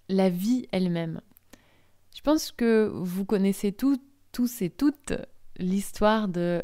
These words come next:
la Genèse dans la Bible, où, euh, Dieu dit que la lumière soit et la lumière fut. C'est en prononçant ces paroles que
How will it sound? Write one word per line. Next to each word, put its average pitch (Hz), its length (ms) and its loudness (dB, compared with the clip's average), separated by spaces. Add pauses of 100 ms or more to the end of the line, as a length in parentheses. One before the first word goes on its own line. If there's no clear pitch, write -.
la 165 260 -2
Genèse 190 720 2
dans 156 200 -4
la 160 160 -2
Bible, 175 440 -2 (760)
où, 240 320 2 (180)
euh, 170 220 -4
Dieu 190 420 2
dit 170 500 -4 (160)
que 196 100 0
la 170 120 2
lumière 185 380 4
soit 180 480 2
et 190 280 0
la 170 120 -4
lumière 165 340 -2
fut. - 340 -6 (800)
C'est 208 420 0
en 180 180 0
prononçant 254 760 4
ces 262 240 0
paroles 185 640 2 (160)
que 220 400 2